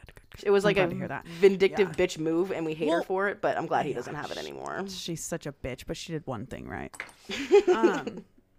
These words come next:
Speaker 1: but yeah, that's, and also here you don't have to wear a helmet if you don't want to.
Speaker 2: That's, which I honestly
Speaker 1: Insane.
Speaker 2: fine. Don't wear a fucking
Speaker 1: I mean,
Speaker 2: helmet.
Speaker 1: yeah.
Speaker 2: Uh, it's
Speaker 1: But
Speaker 2: none of my
Speaker 1: also,
Speaker 2: business.
Speaker 1: yeah, it's like, you're right. You're right. It's really not. But it's, like, similar to, like, a seatbelt, you know? Like,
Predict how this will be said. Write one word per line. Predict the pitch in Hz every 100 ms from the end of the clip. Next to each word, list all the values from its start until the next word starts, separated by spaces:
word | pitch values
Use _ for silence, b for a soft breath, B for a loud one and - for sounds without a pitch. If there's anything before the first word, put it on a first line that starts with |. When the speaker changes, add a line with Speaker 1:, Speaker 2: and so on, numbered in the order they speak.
| -
Speaker 1:
but | 196 214
yeah, | 214 220 165
that's, | 180 -
and | 233
also | 240 226 311
here | 277 226
you | 262 262
don't | 240
have | 233
to | 269
wear | 226 190 -
a |
helmet | 147 185 -
if | -
you | -
don't | -
want | - -
to. | - - 233 - _ -
Speaker 2:
That's, | 165 180 - - 190
which | 247 -
I | - 285 508
honestly | 220 240 285 381 226
Speaker 1:
Insane. | 208 262 214
Speaker 2:
fine. | - 175
Don't | 175 233
wear | 247 285
a |
fucking | - 254
Speaker 1:
I | 233 220
mean, | 208 185
Speaker 2:
helmet. | 151
Speaker 1:
yeah. | 170 139 - -
Speaker 2:
Uh, | - 113 151
it's | 175
Speaker 1:
But | 254 240
Speaker 2:
none | 202 254
of |
my | 190
Speaker 1:
also, | 254
Speaker 2:
business. | 269 180
Speaker 1:
yeah, | 196 320
it's | 302 -
like, | 285 247 - _ _ b b
you're | 339 277
right. | 180 160 156 101 _ _ _ _ -
You're | 254 208
right. | 123 92 196 - _
It's | 214 -
really | 220 214 180
not. | 156 127
But | - 214
it's, | 190
like, | 233
similar | - 220 214
to, | 190
like, | 196 175
a |
seatbelt, | - 196 - 151 -
you | 170
know? | 165 175
Like, | 175 175 - - -